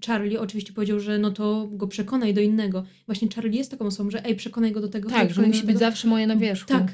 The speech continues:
Speaker 1: tak, dokładnie. I właśnie, y, teraz jakby chcę przejść do tej, do tego w ogóle,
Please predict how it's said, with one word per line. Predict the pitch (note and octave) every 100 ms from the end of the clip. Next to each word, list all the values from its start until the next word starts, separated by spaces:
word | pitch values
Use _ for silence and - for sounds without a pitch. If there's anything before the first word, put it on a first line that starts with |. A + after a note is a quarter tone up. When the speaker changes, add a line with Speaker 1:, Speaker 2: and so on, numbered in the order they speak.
| -
Speaker 1:
tak, | C4 A3
dokładnie. | A3+ C4 G#3 G3 A3+ -
I | A#3+ A#3 A#3 - _ _ _ _ _ _ _ _
właśnie, | A#3 A#3 A#3 A#3+ A#3 A#3 A3+ -
y, | A#3+ A#3 A#3
teraz | A#3+
jakby | A#3+ A3+
chcę | A3+ B3
przejść | - A#3
do | A3
tej, | A#3+ A#3+ A#3+
do | A#3 A3+
tego | A3+ A3 A3+ A3
w |
ogóle, | A3 A3+ A3+ A3 A3